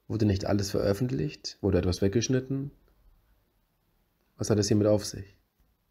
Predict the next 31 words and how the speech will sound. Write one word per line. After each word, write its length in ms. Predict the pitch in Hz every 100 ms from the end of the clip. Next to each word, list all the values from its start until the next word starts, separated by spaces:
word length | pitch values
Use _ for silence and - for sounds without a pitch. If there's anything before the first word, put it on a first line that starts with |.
| _ _ _ _ _ -
Was 120 | 107
ebenfalls 420 | 147 165 135 120
später 260 | - 120 123
noch 120 | 113
als 160 | 110 -
großer 420 | 123 127 127 113
Kritikpunkt 680 | - 123 143 - 113 104 -
an 120 | 107
den 380 | 104 104 101 -
Ermittlungen 440 | 117 127 123 101
gesehen 380 | 98 98 92 87
wurde, 320 | 90 87 87 - _ - _
dass 160 | - 98
der 100 | 98
Tatort 480 | - 120 - 104 95
beziehungsweise 540 | - 104 98 98 98
der 80 | 95
Fundort 480 | 113 135 - - -
von 160 | 95
Kendrick 560 | 98 110 104 92 - - _ _ -
nicht 300 | 101 95 -
geschützt 420 | 117 123 120 -
worden 300 | 104 98 101
ist. 420 | 110 - _ - _ -
Er 140 | 101
wurde 180 | 101 107
nicht 180 | 98 -
richtig 260 | 101 -
abgesperrt 640 | - - 117 - - - - _ - - _ -
und 160 | 101 98
die 360 | 92 92 -